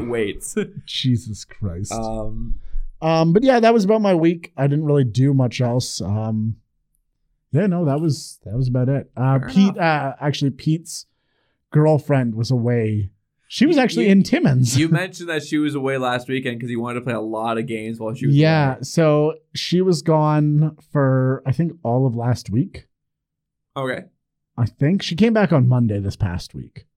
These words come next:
Speaker 2: Or this week. So we play, yeah, it was just nonstop of Pete being like, "Hey, man, do you wanna play some League?" And I'm like, "Sure." And then we'd play for, like, four hours straight, take, like, a three-hour break, and then play another four hours. It was sad,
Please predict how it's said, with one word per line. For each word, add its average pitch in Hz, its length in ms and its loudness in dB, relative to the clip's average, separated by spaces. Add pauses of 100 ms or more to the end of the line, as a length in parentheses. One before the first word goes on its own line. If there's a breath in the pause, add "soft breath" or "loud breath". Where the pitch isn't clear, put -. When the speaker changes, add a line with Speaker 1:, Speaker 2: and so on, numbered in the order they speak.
(140)
Speaker 2:
Or 147 120 4
this 127 240 0
week. - 300 -14 (540)
So 117 720 -2 (520)
we 151 240 4
play, 143 340 -2
yeah, 131 260 2
it 120 80 -2
was 135 120 2
just 135 200 2
nonstop 127 640 2
of 101 120 -12
Pete 131 280 0
being 110 260 0
like, 110 340 -2 (380)
"Hey, 214 220 4
man, 202 240 4
do 180 60 6
you 175 40 6
wanna 180 140 4
play 190 120 2
some 165 180 0
League?" 185 300 2
And 165 80 0
I'm 143 80 2
like, 143 280 2 (180)
"Sure." 165 560 2
And 123 160 2
then 135 80 4
we'd 131 180 4
play 143 220 2
for, 135 140 0
like, 123 160 -2
four 131 240 0
hours 127 260 -2
straight, 131 440 -2
take, 139 260 -2
like, 135 160 -2
a 131 40 -2
three-hour 131 400 -2
break, 113 300 -4
and 120 100 -2
then 113 120 0
play 123 180 -2
another 110 240 -2
four 101 260 -6
hours. 101 440 -8 (1000)
It 135 60 -4
was 131 140 0
sad, 92 360 -6